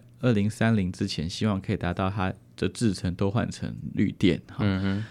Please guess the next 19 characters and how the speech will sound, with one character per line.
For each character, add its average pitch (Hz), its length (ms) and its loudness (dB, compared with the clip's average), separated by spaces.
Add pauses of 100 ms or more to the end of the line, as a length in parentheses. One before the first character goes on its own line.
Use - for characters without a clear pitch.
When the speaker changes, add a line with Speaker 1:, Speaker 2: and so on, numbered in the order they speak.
(100)
Speaker 1:
那 107 100 -2
这 113 140 2
时 113 100 0
候 110 60 6
就 113 140 4
会 113 100 4
有 95 80 6
一 - 20 4
个 90 80 4
争 98 300 4
议： 101 180 4
核 95 240 2
电 101 220 4
是 101 100 -2
不 95 120 0
是 98 100 0
绿 101 280 4
电 - 260 4
哈？ 104 140 -4